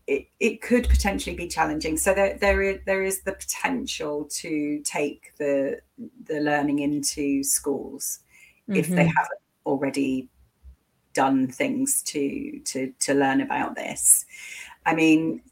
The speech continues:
Speaker 2: There's
Speaker 1: knowing that
Speaker 2: so,
Speaker 1: there are
Speaker 2: so
Speaker 1: links with some other
Speaker 2: many
Speaker 1: conditions.
Speaker 2: neurodivergent s-, now, aren't there? I
Speaker 1: Yes,
Speaker 2: mean,
Speaker 1: yes.
Speaker 2: is there anybody neurotypical?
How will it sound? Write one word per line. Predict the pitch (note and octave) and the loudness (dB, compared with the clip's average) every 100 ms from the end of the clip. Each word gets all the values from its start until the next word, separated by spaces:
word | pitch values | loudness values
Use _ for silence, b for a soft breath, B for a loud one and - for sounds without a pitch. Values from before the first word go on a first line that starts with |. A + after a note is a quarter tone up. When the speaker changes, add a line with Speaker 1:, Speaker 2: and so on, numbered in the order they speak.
| - _ | -20 _
Speaker 2:
There's | C4+ F#3+ | 2 4
Speaker 1:
knowing | F#3 - - D#4 | 8 8 10 8
that | D4 | 10
Speaker 2:
so, | |
Speaker 1:
there | D4 D4 | 8 6
are | B3+ C4 - | 4 0 2
Speaker 2:
so | C#4 | 4
Speaker 1:
links | C#4+ C4 B3+ | 6 6 6
with | C#4 C4+ | 4 4
some | B3+ | 4
other | - E3+ | 4 0
Speaker 2:
many | F#3+ | -2
Speaker 1:
conditions. | A#3+ C#4 D#3 - - - A3 D4 - - - | 0 0 0 0 -2 -2 -2 0 2 0 6
Speaker 2:
neurodivergent | A#3 B3 A3 G#3+ A3 G#3 B3 B3 A3 A3 G3+ - _ _ _ _ _ _ _ _ _ _ _ | 8 10 8 6 4 4 4 2 2 -2 -2 -6 _ _ _ _ _ _ _ _ _ _ _
s-, | - - - | -8 -6 2
now, | G#3 F#3 D3+ D3+ | 4 6 4 2
aren't | - G3 G#3+ - | 8 8 8 4
there? | D#3+ - - - | 2 2 0 -4
I | F#3+ | 0
Speaker 1:
Yes, | F#3+ | 4
Speaker 2:
mean, | F#3+ F#3+ G3 F#3+ F#3+ F#3+ B F#3+ | 6 4 2 -2 -4 -6 B 2
Speaker 1:
yes. | A#3 - - - - | 4 4 0 -2 0
Speaker 2:
is | C4 - | 0 6
there | A#3 A3+ | 8 8
anybody | A3+ A#3 A#3 A3+ A3+ | 4 2 2 2 2
neurotypical? | A3 A3+ A#3 A#3 A3+ A#3 A#3 A#3 - A#3+ A#3 | 0 0 0 -4 -2 -2 -2 -8 -6 -4 -4